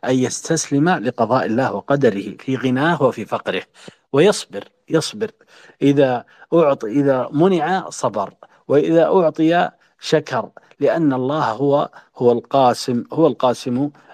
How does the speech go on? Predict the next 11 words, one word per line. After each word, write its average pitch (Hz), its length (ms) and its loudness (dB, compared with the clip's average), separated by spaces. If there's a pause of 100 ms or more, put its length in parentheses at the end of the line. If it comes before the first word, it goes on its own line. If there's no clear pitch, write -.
لعباده 123 600 2
سبحانه 120 460 -4
وتعالى، 120 640 -2
الحكيم، 127 680 -2 (400)
الحكيم 123 560 0
في، 120 320 -2 (140)
آه، 110 380 -2
أمره، 117 460 0 (400)
آه، 113 100 4
وفي 117 280 2
قضائه، 113 800 -2